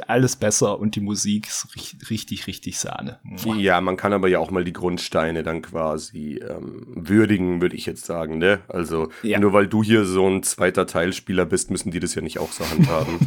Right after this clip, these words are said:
Speaker 1: <laughs> Nee. Touché, touché. Und das war jetzt natürlich nur ein Auszug, da sind noch andere Sachen dabei, weil wenn man in der Gruppe zusammensitzt und spielt, muss man ja zum Beispiel auch Mario Kart spielen. Das ist ja allen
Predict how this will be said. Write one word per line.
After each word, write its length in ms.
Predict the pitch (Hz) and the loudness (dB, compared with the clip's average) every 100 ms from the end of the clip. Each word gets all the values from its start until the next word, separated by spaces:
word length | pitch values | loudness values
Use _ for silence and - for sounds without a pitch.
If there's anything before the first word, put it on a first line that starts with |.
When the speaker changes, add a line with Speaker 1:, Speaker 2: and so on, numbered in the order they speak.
| - | 0
Speaker 1:
<laughs> 60 | |
Nee. 720 | 143 139 - - - 123 - - 135 - - - - - - | 0 0 -4 -14 -8 -8 -6 -8 -10 -12 -10 -6 -6 -8 -6
Touché, 460 | - 143 - 98 73 - - - | -2 2 2 0 -2 -12 -18 -4
touché. 420 | 143 139 110 95 | 0 0 0 0
Und 120 | 123 | 4
das 160 | 165 165 | 6 6
war 80 | 151 | 2
jetzt 140 | 143 | 0
natürlich 300 | 131 135 120 | -2 0 2
nur 120 | 117 | 2
ein 100 | 101 | 0
Auszug, 560 | - 120 - - 139 127 | 0 0 2 2 2 0
da 100 | 113 | -2
sind 180 | 104 107 | -2 -2
noch 180 | 107 - | -2 -2
andere 340 | 113 120 104 | 0 0 0
Sachen 320 | - 90 107 | -6 -6 -6
dabei, 380 | 90 - 80 90 | -6 -4 -2 -2
weil 120 | 87 98 | -2 0
wenn 100 | 101 | 0
man 100 | 104 | 0
in 80 | |
der 120 | 101 104 | 0 -4
Gruppe 320 | 117 131 139 | -2 0 0
zusammensitzt 640 | - 107 101 110 117 - | 0 0 2 2 0 -4
und 100 | 107 | -2
spielt, 300 | - - 117 | -2 0 -2
muss 220 | 113 110 - | 0 -2 -2
man 120 | 98 | -4
ja 80 | 98 | -2
zum 140 | 104 | -4
Beispiel 340 | 92 90 - 95 | -4 -6 -4 -4
auch 120 | - | -4
Mario 300 | 90 90 90 | -4 -4 -6
Kart 240 | - - | -8 -8
spielen. 340 | - - 80 73 | -8 -6 -6 -6
Das 160 | - | -8
ist 180 | - - | -10 -6
ja 120 | 98 | -4
allen 380 | - 98 98 101 | -4 -6 -6 -8